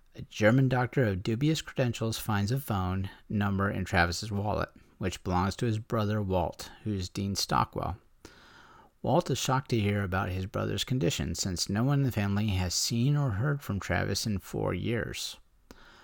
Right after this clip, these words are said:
Walt flies to Texas to bring him home, only to find Travis wandering by the side of the road, and they begin the long drive back to Los Angeles,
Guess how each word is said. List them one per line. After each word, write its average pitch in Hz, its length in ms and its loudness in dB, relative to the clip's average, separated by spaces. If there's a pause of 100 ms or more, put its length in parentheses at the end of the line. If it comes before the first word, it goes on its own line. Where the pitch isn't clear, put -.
(260)
Walt 85 220 0
flies 104 320 2
to 123 120 -2
Texas 117 420 -2
to - 80 -8
bring 107 180 0
him 110 120 2
home, 143 300 2 (760)
only 135 200 4
to 139 80 4
find 127 280 2
Travis 107 440 2
wandering 131 460 2
by 120 160 0
the 104 80 -2
side 98 240 2
of 113 60 2
the 123 80 0
road, 101 460 0 (240)
and 92 100 0
they 92 120 2
begin 104 420 -2
the 110 80 -2
long 98 400 0
drive 101 260 0
back 95 360 -2 (200)
to - 100 -12
Los 98 300 -2
Angeles, 82 640 -4